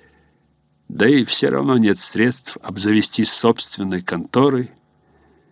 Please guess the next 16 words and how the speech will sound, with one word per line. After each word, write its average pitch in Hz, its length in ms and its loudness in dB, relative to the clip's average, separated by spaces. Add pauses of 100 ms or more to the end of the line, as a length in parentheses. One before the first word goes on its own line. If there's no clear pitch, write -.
(760)
Придется 165 540 4
идти 170 320 0
в 185 140 -2
помощнику 151 720 2
к - 80 -8
мэтру 135 440 4
Винеру 180 600 4 (840)
или 110 260 2
к - 120 -6
мэтру 120 420 2
Ван 107 320 0
Гелену. 98 600 -2 (1800)
Ну - 140 4
да 123 80 4
это 117 160 2
ничего. - 580 -2